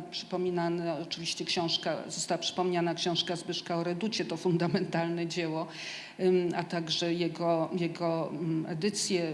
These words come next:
wydania tekstów Limanowskiego. Y, mm, jedna z tych książek wyszła już po śmierci Zbyszka o Limanowskim. Y, chciałabym przypomnieć, że jeszcze w Poznaniu odbyło się,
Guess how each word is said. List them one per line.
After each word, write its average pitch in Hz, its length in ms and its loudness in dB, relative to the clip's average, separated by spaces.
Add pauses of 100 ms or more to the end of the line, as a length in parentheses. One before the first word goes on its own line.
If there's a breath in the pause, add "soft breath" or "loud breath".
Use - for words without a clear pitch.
wydania 175 680 4
tekstów 165 440 -6
Limanowskiego. 185 800 0 (640 loud breath)
Y, 180 340 6 (200)
mm, 165 1000 0
jedna 185 380 6
z 165 120 0
tych 185 120 -2
książek 180 340 2
wyszła 185 280 0
już 170 140 0
po 202 140 2
śmierci 196 420 2
Zbyszka 185 640 2
o 185 60 0
Limanowskim. 175 760 2 (500 loud breath)
Y, 180 80 4
chciałabym 233 360 4
przypomnieć, 233 560 6
że 214 60 8
jeszcze 214 220 2
w 214 60 0
Poznaniu 196 540 6
odbyło 202 380 0
się, 202 160 2